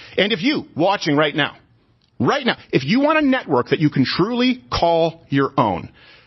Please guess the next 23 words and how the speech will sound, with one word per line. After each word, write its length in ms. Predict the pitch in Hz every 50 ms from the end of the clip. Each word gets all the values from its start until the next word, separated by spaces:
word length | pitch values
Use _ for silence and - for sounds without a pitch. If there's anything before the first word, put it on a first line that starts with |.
| _ _ _ _ _
I 120 | - -
just 320 | - - 120 127 139 - -
ask 220 | 151 147 139 -
that 120 | - 120 -
you 140 | 113 98
enter 260 | - 120 120 - - 139
in 80 | 131
your 140 | 135 127 131
email 480 | 143 123 117 113 113 110 110 113 110 -
at 80 | 104 98
stop 380 | - - - 98 101 - -
big 180 | - 104 95 -
con 280 | - 104 95 95 95
dot 200 | 92 90 87 90
com. 300 | - - 76 64 - - - - _ _ _ _ _ _ _ _ _ _ _ _ _ _ _ _ _ _ _ _ _ _ _ _ _ _ _ -
Entering 380 | 143 175 170 - 208 208 202
in 120 | 190 190 190
your 160 | 190 180 180
email 300 | 190 175 170 170 160 156
makes 320 | 147 139 147 160 156 - -
you 120 | 170 156
a 40 | 139
signatory. 680 | - - - 190 175 156 143 123 - - 110 98 101